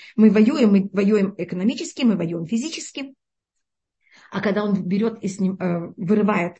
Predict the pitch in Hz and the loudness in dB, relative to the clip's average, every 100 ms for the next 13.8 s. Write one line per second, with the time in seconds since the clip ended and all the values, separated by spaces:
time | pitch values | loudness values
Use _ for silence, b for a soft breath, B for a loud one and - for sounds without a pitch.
0 | - 175 170 185 196 180 - 175 165 170 | -10 -8 -2 0 0 -2 -6 -10 -10 -4
1 | 185 185 180 175 392 508 240 - 214 190 | -2 -2 -4 -4 -6 -2 -2 2 4 4
2 | 185 156 165 233 - _ B B 247 262 | 2 0 -6 -8 -12 _ B B -6 -2
3 | 226 180 240 240 233 240 - _ _ - | 0 2 2 2 0 -6 -18 _ _ 2
4 | 240 240 247 196 - - 160 - - _ | 6 8 6 2 -6 -12 -14 -14 -18 _
5 | _ _ _ - 262 254 240 233 233 233 | _ _ _ -4 0 4 4 2 2 6
6 | 220 196 233 240 214 190 - - _ _ | 6 6 2 -2 -2 -6 -10 -16 _ _
7 | _ _ _ _ - 208 269 220 247 214 | _ _ _ _ -6 -2 -2 0 -2 0
8 | 202 214 214 202 196 196 254 330 440 440 | -2 0 0 -2 -8 -8 -6 -6 -8 -10
9 | B B 226 269 233 226 233 233 226 302 | B B -4 -2 0 0 2 0 -2 -4
10 | - 214 202 190 208 240 240 - _ _ | -4 -2 0 0 0 0 -4 -10 _ _
11 | _ 202 214 240 240 262 269 _ _ _ | _ 0 2 2 -2 -8 -10 _ _ _
12 | _ _ _ _ _ - 190 190 196 214 | _ _ _ _ _ -6 -2 2 2 4
13 | 214 214 214 - 185 180 175 | 2 0 -8 -6 -2 -2 -2